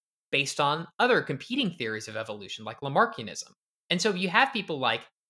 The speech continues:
Asa Gray, who introduced Darwin's theory to the United States. He was one of Darwin's biggest proponents. He was an evangelical Christian, and he stated that his goal was to, quote,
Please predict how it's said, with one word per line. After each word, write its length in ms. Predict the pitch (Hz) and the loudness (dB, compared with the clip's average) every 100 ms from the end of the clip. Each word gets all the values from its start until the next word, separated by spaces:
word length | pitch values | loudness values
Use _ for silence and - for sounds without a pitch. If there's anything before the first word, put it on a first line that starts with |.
| 123 | -2
Asa 220 | 110 151 | -2 -4
Gray, 380 | 151 220 254 - - _ - | 4 6 6 2 -8 _ -6
who 220 | 143 139 - | -6 -6 -2
introduced 960 | 185 185 185 143 214 294 254 - - - - 135 | -2 4 4 4 0 2 0 -4 -14 -20 -16 2
Darwin's 840 | 147 143 151 143 135 127 131 - - | 6 6 6 2 -2 -6 -8 -8 -6
theory 400 | 220 240 143 123 | -4 -2 -2 -4
to 160 | - 147 | -4 -2
the 80 | |
United 380 | 139 131 110 120 | 0 2 0 -2
States. 360 | - 262 160 - | -2 0 0 -6
He 140 | 151 | -8
was 160 | 180 160 | -8 -8
one 140 | 139 | -8
of 120 | 156 | -6
Darwin's 360 | 135 110 131 147 | -2 0 0 -4
biggest 240 | 101 131 | -8 -8
proponents. 560 | - 156 214 208 - - _ _ _ _ | -8 -2 -2 -2 -6 -16 _ _ _ _
He 140 | - 294 | -2 4
was 200 | 277 214 | 4 4
an 160 | 190 180 147 | 0 -2 -10
evangelical 840 | 151 151 151 139 117 110 113 131 | -2 2 2 2 -4 -4 -6 -8
Christian, 580 | - 247 247 - 120 - _ _ _ | -4 -6 -6 -6 -6 -8 _ _ _
and 100 | 143 | -10
he 180 | 143 214 | -4 -2
stated 560 | 208 - - 247 240 139 | 0 0 2 0 0 0
that 100 | 131 | 0
his 220 | 185 156 | 0 -2
goal 440 | 135 185 220 135 | 2 4 6 4
was 200 | 123 120 | 0 -6
to, 80 | - | -6
quote, 360 | - 117 139 | -4 -2 -4